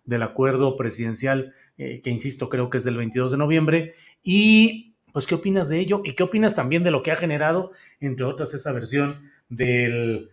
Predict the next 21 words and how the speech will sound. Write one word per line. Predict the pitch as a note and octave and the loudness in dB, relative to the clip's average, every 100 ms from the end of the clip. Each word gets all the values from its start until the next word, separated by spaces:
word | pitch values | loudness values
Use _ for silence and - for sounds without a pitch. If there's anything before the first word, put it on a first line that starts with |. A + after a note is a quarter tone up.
| _ | _
golpe | - F#3+ F3+ - D3 | 8 10 10 4 2
de | B2 | 2
Estado | A2+ - D#3 D3+ - | 0 0 0 2 0
que | C3 | -4
estaríamos | B2 G#2+ B2+ F3 D3 | -4 -4 -2 -2 -2
ahorita | C#3 E3 D#3+ | -4 -2 -4
viviendo, | C3+ D#3 A3+ B3 | -4 -4 -2 -4
que | D#3+ | -6
seguramente | C3+ C#3+ E3+ E3+ D#3+ | -6 -2 -2 -2 -4
estaríamos | E3 C#3 C#3+ D#3 C3+ | -8 -8 -8 -8 -8
ahorita | C#3+ D#3+ E3+ D3+ - - _ | -8 -6 -6 -6 -12 -20 _
en | C3+ C3+ | 0 2
transmisión | C3+ C#3 B2+ E3+ F3+ | 2 2 0 2 0
clandestina | F3 D3 C3+ C3 - G3+ A3 A3 A3 - - _ | 2 0 0 -4 -2 2 6 6 2 -4 -20 _
y | A#2+ | -6
con | C#3 C3 | -4 0
todos | E3+ E3 - | 0 0 -4
ustedes | - D#3+ D3+ | 0 0 2
desde | C3 C3 C#3+ | 0 0 0
algún | C3 C3+ G#3+ G3 | -2 0 0 2
lugar | D#3+ C3+ F#3+ E3+ | 2 2 4 2